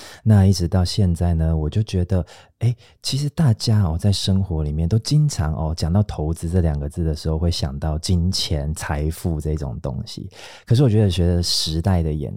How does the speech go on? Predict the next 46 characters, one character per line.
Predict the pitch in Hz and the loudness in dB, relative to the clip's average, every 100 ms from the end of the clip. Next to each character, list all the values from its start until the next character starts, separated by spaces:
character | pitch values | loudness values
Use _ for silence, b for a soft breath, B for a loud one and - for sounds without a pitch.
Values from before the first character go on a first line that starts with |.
| - | -8
进 | - 69 | -6 -6
哦， | 60 57 104 | -6 -10 -10
这 | - 101 | -2 0
个 | 87 | 2
人 | 80 80 82 | 0 0 0
的 | 85 | 0
心 | - 101 101 | 0 2 2
理 | 82 | 2
状 | 73 87 82 | 0 0 0
态 | 87 80 | 0 0
对 | 95 | 2
我 | 76 | 0
们 | 71 | -2
大 | 76 82 | -2 0
家 | 80 | 0
的 | 80 | 0
生 | 78 87 87 | 0 0 0
活， | 82 76 71 | -2 -4 -2
对 | 71 | 0
我 | 80 | 0
们 | 76 | -2
大 | 80 80 | -2 -2
家 | 78 | -2
的 | |
幸 | 76 - 78 | -4 -4 -4
福， | 76 | -4
好 | 73 | -4
像 | 80 95 | -2 -2
影 | 80 | -2
响 | 80 78 80 | -4 -4 -2
越 | 78 | -2
来 | |
越 | 78 78 | -2 -6
大。 | 80 73 - b b b | -6 -10 -14 b b b
所 | - 117 | 0 2
以 | |
我 | |
就 | 87 | 4
觉 | 98 80 | 2 0
得， | 78 82 | -2 -2
其 | - 110 | -2 -2
实 | 135 110 | -2 -2
心 | 104 - 131 135 | -2 0 2 2
理 | 117 - | 0 -2
状 | 80 101 78 71 | -2 -2 -2 -4
态 | 87 - | -6 -8